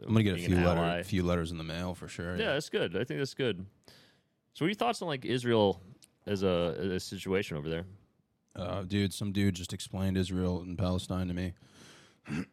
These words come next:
Speaker 1: <clears throat> on the last podcast.
Speaker 2: What was his take?
Speaker 1: <clears throat> My fucking throat, dude. Talking about gay shit, all of a sudden, you know, I get choked up. <laughs> You know? Um, my take on it is, like,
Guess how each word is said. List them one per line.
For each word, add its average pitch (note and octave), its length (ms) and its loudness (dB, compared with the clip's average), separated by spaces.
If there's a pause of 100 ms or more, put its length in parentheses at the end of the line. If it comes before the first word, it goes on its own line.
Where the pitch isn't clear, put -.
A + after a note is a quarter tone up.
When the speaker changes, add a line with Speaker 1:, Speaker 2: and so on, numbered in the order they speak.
(240)
Speaker 1:
<clears throat> - 360 0
on G2 120 -8
the F2 60 -4
last F2+ 340 0
podcast. E2 680 -4 (440)
Speaker 2:
What G#3 120 -2
was G3+ 140 0
his E3 200 2
take? F#2 200 0 (540)
Speaker 1:
<clears throat> - 500 -20 (380)
My G#2 60 -18
fucking F#2 260 -8
throat, F2 340 -2
dude. E2 200 -10 (520)
Talking F2+ 240 0
about E2 200 -2
gay F2 240 -8
shit, F2 260 -6
all E2+ 140 -2
of E2 80 -4
a E2+ 60 -8
sudden, E2+ 300 -10
you E2 100 -8
know, D#2+ 100 -8
I D#2+ 60 -8
get - 120 -10
choked E2 320 -2
up. E2+ 260 -2
<laughs> - 40 -20 (1000)
You F2+ 120 -6
know? E2+ 180 -4 (1400)
Um, G#2 520 0 (580)
my A#2 160 0
take B2 300 -2
on G2 180 4
it F#2 160 2
is, F2 160 0
like, E2+ 520 0